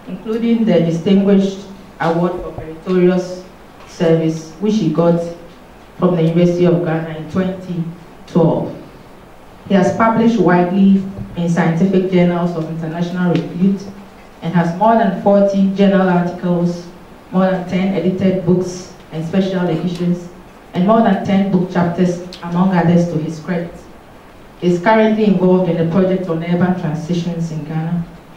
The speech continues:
funded by the National Aer-, Aeronautics and Space Administration, nasa, U S A. He has also served on several international advisory boards.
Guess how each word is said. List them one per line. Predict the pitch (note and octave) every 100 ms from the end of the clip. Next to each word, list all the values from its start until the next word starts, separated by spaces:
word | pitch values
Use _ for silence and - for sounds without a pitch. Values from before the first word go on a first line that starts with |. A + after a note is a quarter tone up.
| -
funded | F3+ F3+ E3+
by | D3+
the | D3+
National | E3 F3 E3+ E3+ D#3+ E3 - - - - - - -
Aer-, | F3 E3 - - - - -
Aeronautics | F3+ F3 F3 G3 G3 F3+ -
and | D#3+ D#3+
Space | - F3+ F3 -
Administration, | D#3 D#3 D#3+ - D#3+ D#3 D#3 E3 D#3+ - - - - -
nasa, | E3+ E3+ E3 E3 D#3+
U | D3
S | - -
A. | - - - - - - -
He | E3+
has | E3
also | G3 G3+
served | G3 F#3+ F3+
on | E3 D#3+
several | - F#3 F3 F3+ E3
international | - - - E3+ D#3+
advisory | D3+ D#3 D#3 D3+ D#3+
boards. | C#3 - -